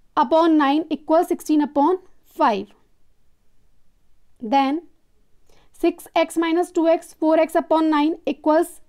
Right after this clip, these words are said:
just see, four x upon nine equals sixteen upon five. Now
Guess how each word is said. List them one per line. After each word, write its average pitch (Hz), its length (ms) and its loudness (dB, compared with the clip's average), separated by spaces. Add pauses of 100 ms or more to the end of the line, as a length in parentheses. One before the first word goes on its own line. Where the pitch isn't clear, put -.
(460)
just 339 260 0
see, 359 260 0 (180)
four 294 340 0
x 302 300 -2 (180)
upon 311 480 2
nine 277 320 0 (160)
equals 294 500 -2
sixteen 294 360 -2
upon 302 340 0
five. 294 320 -2 (460)
Now 381 340 2